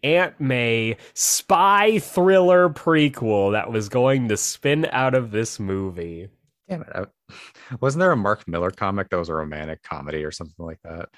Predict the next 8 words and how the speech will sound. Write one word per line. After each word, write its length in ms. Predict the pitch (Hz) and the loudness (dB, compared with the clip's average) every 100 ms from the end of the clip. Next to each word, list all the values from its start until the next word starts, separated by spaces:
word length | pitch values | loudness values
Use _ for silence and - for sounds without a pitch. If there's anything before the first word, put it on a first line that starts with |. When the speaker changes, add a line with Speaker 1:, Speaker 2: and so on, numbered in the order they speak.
| - | -8
Speaker 1:
Yes. 840 | 104 98 82 - - - - - _ - | -2 -2 -4 -4 -2 0 -2 -6 _ -12
<laughs> 1300 | - 139 - 135 - - _ _ _ _ _ _ _ | -8 -8 -8 -12 -12 -20 _ _ _ _ _ _ _
I 960 | 127 143 156 160 165 160 160 165 160 160 _ _ _ _ _ _ - | 4 6 6 6 6 4 4 2 -2 -6 _ _ _ _ _ _ -10
just, 300 | 139 175 - _ 185 | -2 0 0 _ -8
first 340 | 190 285 226 | 2 4 4
off, 480 | 123 92 87 - - _ - - _ _ _ _ _ | 2 0 -4 -10 -20 _ -20 -20 _ _ _ _ _
these 380 | 147 220 240 202 | -6 0 0 0
films, 680 | - 110 80 67 - - | 0 -2 -2 -6 -18 -20